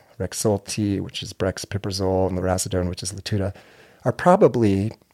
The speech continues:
roughly equally effective, but they're still brand name and they're extremely expensive, and there's no evidence that they're any better. So what are the indications for aripiprazole?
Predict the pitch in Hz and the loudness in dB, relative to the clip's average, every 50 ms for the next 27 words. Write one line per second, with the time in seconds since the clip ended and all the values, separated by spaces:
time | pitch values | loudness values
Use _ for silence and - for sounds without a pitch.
0 | _ - - 107 95 - - - 101 98 - 110 - - 101 92 87 - - - | _ 0 4 4 4 4 2 0 0 0 0 -2 -2 -2 -2 -2 -2 -2 2 2
1 | 101 - - 123 110 95 - - 98 - - 92 92 - - 101 87 85 95 92 | 2 2 4 2 0 0 0 -4 -4 -2 -2 -6 -4 -2 -2 -2 0 2 4 4
2 | 90 87 90 87 87 87 85 85 85 82 - 80 - - - - - 95 87 85 | 4 4 4 4 4 2 2 2 0 -2 -6 -6 -8 -8 -8 -6 -4 -2 -2 -2
3 | 85 80 82 - - - - 87 80 - - - - 90 85 85 87 104 98 98 | -2 -2 -4 -8 -8 -4 -4 -4 -4 -4 -6 -6 -4 -4 -4 -4 -2 0 2 4
4 | 95 95 - 95 85 87 87 87 - - 98 - - 95 87 85 90 87 - 92 | 4 4 2 0 -2 -2 -2 -4 -4 -6 -6 -4 -2 -2 -2 -2 -4 -6 -4 -4
5 | 90 - 78 - 85 - _ _ _ _ _ _ _ _ _ _ _ _ _ - | -4 -4 -6 -8 -10 -14 _ _ _ _ _ _ _ _ _ _ _ _ _ -20
6 | - - - - - _ _ _ _ _ _ _ _ - - - - 113 110 107 | -20 -20 -20 -20 -20 _ _ _ _ _ _ _ _ -14 -4 2 4 6 6 6
7 | 98 - - 110 95 98 - - 123 113 - 127 107 - - - - 110 104 - | 6 4 2 0 -2 0 2 4 4 4 4 2 0 0 0 0 2 2 2 2
8 | - 110 - 117 107 104 113 98 98 101 104 | 0 -2 -2 0 0 2 4 4 4 4 2